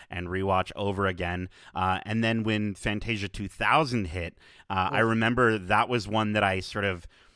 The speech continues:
Speaker 1: I, I used it as one of those movies. I don't know if you did this as a kid, but I used Fantasia two thousand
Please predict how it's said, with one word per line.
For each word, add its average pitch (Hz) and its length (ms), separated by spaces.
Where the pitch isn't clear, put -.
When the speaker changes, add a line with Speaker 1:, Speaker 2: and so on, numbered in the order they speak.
Speaker 1:
I, 113 260
I 110 100
used 127 380
it 196 80
as 127 140
one 131 120
of 135 60
those 120 200
movies. 120 340
I 175 80
don't 277 120
know 226 100
if 160 140
you 139 100
did 127 160
this 131 160
as 123 120
a 123 60
kid, 127 280
but 127 100
I 127 100
used 180 300
Fantasia 135 420
two 135 160
thousand 113 520